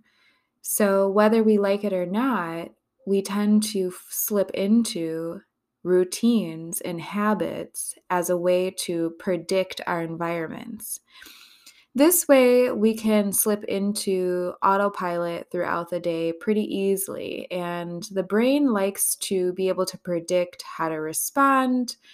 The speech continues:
what's gonna happen next. That's why sometimes you can s-, autopilot driving your way to work, and before you know it, the question is, like, "How did I get there?" So our brain loves routine and predictability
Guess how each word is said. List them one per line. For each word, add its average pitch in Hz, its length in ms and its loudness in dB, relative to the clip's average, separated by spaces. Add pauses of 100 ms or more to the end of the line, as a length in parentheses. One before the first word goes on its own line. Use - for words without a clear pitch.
(680)
what's 185 280 2
gonna 170 180 -4
happen 170 460 -4
next. 262 640 0
That's 220 260 2
why 254 240 2
sometimes 220 560 2
you 196 100 -8
can 208 140 -4
s-, - 240 -6 (180)
autopilot 175 920 -2
driving 185 560 0
your 175 140 -2
way 170 160 -2
to 170 80 -4
work, 175 340 -2
and 170 80 -8
before 165 260 -4
you 180 200 -2
know 196 160 -2
it, 175 240 -4
the 180 80 -4
question 180 360 -8
is, 170 140 -10
like, - 100 -14
"How - 280 0
did 180 160 0
I 160 100 -6
get 170 280 -8
there?" - 340 -12 (480)
So 220 500 2
our 247 340 6
brain 220 760 -4 (160)
loves 185 840 0 (120)
routine 185 920 -4 (440)
and 180 160 -4
predictability 160 1120 -4